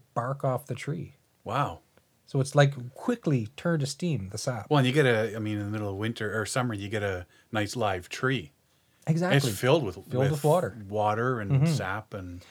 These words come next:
Speaker 1: But it's not very conductive. It's, uh, it's mostly wood, so it's, there's, there is, there's a certain impedance, a certain resistance within the tree,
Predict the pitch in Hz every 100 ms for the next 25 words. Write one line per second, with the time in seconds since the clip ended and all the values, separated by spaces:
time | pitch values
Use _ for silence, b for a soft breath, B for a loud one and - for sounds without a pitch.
0 | B - 160 165 151 143 139 139 139 180
1 | 226 - 92 - b b b 143 139 -
2 | 147 139 139 139 135 131 131 120 156 160
3 | 101 - 131 127 127 131 139 131 120 127
4 | 120 117 131 120 117 - 175 147 117 -
5 | 185 131 104 - - 156 139 110 123 151
6 | 117 101 120 123 110 104 165 117